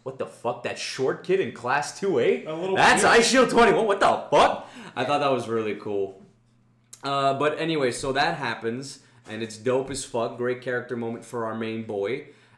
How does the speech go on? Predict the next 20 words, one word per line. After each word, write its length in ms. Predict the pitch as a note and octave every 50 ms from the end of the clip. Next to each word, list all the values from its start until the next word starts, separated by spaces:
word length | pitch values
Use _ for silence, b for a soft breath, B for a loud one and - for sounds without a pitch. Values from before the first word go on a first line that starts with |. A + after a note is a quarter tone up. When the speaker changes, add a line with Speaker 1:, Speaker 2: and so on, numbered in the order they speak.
| B B
Speaker 1:
And 160 | A#2+ A#2 A#2 A#2+
then, 240 | B2 A#2+ B2 B2 B2
uh, 340 | B2 B2 B2 A#2+ A#2+ A#2+ A#2 A#2
the 80 | B2
game 460 | A#2+ A2+ B2 C3+ D3 D3+ D3+ D3+ C#3 B2
begins, 640 | C3 B2 A2+ B2 A#2+ C3 F3 G#3 G#3 - - - -
and 400 | A#2 A#2 A#2 A#2+ A#2+ A#2+ A#2 A2+
we 140 | A#2 B2 B2+
learn, 520 | B2 B2 B2+ C3 C3+ C3+ C3+ C3 B2 - -
uh, 460 | A2+ A#2+ A2+ A2+ A2+ G#2+ G#2+ G#2+ G#2+ B B B B B B -
the 100 | A#2 A#2
specialties 840 | - - - D3 D3 D3 - D#3 C#3 B2 - B2+ A#2 A2+ A2 G#2+
and 100 | A2 G#2
techniques 440 | - A#2+ G2+ - A#2+ A#2+ A#2+ - -
that 160 | A2 G2+ -
come 180 | - A#2 G#2+ A2
with 160 | G#2+ G#2 A2
a 40 | F#2
kicking 380 | - - C3 C3+ - G2 F2+ -
team. 340 | - - G2+ G#2+ - -